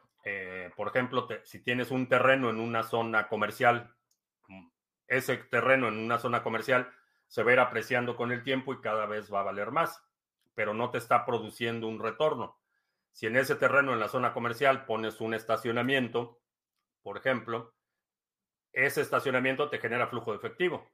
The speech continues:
Vas a estar recibiendo constantemente dinero, no vendes tu terreno y ese estacionamiento te va a estar generando flujo de efectivo. Ese es el flujo efectivo.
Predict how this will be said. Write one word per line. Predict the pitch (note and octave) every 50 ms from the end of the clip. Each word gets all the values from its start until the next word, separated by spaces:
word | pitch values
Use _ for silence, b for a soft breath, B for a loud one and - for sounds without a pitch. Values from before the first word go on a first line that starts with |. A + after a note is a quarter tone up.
| _ _ _
Vas | - A#2 A2+ A2+
a | B2+
estar | A2+ - A#2+ A2+
recibiendo | A2 A2 - A#2 G#2+ A#2 B2 B2 A#2+ A2+ A2 A2+ A2+ - _ _ _ _ _ _ _ _
constantemente | - G#2 G2 - - A#2 A2+ A2+ A#2+ A2 A2+ A2+ A2+ G#2+ A#2+ A2+
dinero, | A#2 A#2+ B2 A#2+ A#2 A#2 A#2+ A#2+ - _ _ _ _ _ _ _
no | G#2 G#2 A2 A#2+ B2 B2
vendes | B2+ C#3 C#3+ C#3+ C#3 B2+ B2 A#2 -
tu | - A#2 A#2
terreno | A#2+ B2+ B2 D3 C#3+ B2+ A#2+ B2 C3+ - _ _ _ _ _ _ _ _ _ _
y | - G#2+ G#2 A2
ese | A2 A2 G#2+ - A#2+ A2+ - -
estacionamiento | A#2 A2 - A#2+ G#2+ C3+ B2 B2+ B2 B2 A#2 A#2 C3 C3
te | C3 A#2
va | G2+
a | G2+
estar | - - G#2+ G#2 -
generando | - G2+ F#2+ F#2+ G2 G2+ G2+ F#2+ G2+ F#2+ - _ _ _ _ _ _ _ _ _ _
flujo | - A2 G#2 G2+ - A2 G2+
de | G2
efectivo. | F#2 - A2+ - - E3 E3 D3 A2+ - - _ _ _ _
Ese | - A2+ A2 A2 A#2
es | G#2 A2+
el | G2 -
flujo | - A2 F#2+ A2+
efectivo. | G#2 - A2+ - - C#3 C#3 B2 G#2+ - -